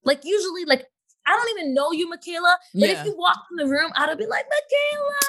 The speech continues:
Speaker 1: what's
Speaker 2: Oh,
Speaker 1: up?"
Speaker 2: that's always a good
Speaker 1: Like,
Speaker 2: feeling.
Speaker 1: that's just, that's just
Speaker 2: <laughs>
Speaker 1: ho-, who I am and, like,
Speaker 2: Yeah, yeah.
Speaker 1: who we are. That's why, you know, I want, I, I do that to my friends, and that's what I
Speaker 2: Mm-hmm.
Speaker 1: expect back, right?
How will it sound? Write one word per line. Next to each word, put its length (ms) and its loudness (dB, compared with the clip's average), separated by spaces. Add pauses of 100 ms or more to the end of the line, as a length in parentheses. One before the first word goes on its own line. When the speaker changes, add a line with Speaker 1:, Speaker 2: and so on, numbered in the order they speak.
(240)
Speaker 1:
what's 160 0
Speaker 2:
Oh, 400 -2
Speaker 1:
up?" 80 -4
Speaker 2:
that's 100 -2
always 160 -4
a 60 -6
good 180 -2
Speaker 1:
Like, 120 2
Speaker 2:
feeling. 220 0
Speaker 1:
that's 180 -8
just, 200 0 (300)
that's 220 -4
just 360 -4
Speaker 2:
<laughs> 120 -10
Speaker 1:
ho-, 320 -2
who 120 -2
I 100 0
am 360 -2
and, 100 -4
like, 120 -2
Speaker 2:
Yeah, 260 -6
yeah. 300 -8
Speaker 1:
who 140 -2
we 220 -8
are. 380 -4
That's 260 -6
why, 120 -2 (440)
you 140 -8
know, 80 -2
I 120 2
want, 260 -4
I, 180 -2 (140)
I 80 2
do 220 -4
that 160 0
to 60 -14
my 200 -2
friends, 260 0
and 80 2
that's 160 6
what 120 0
I 120 2
Speaker 2:
Mm-hmm. 80 -2
Speaker 1:
expect 300 -4
back, 260 -2
right? 300 0